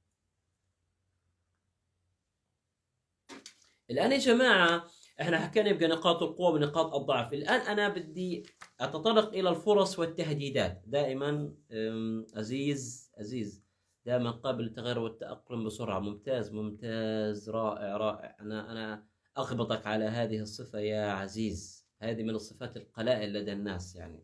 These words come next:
التغير بسرعة وإنه أنت تكون إنسان dynamic. هذه يعني رائع، لايك.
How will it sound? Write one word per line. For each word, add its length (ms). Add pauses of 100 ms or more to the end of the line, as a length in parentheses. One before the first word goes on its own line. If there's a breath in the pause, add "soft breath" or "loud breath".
التغير 600
بسرعة 500 (220 loud breath)
وإنه 180
أنت 140
تكون 340
إنسان 380
dynamic. 560 (400)
هذه 400
يعني 340 (240)
رائع، 440
لايك. 220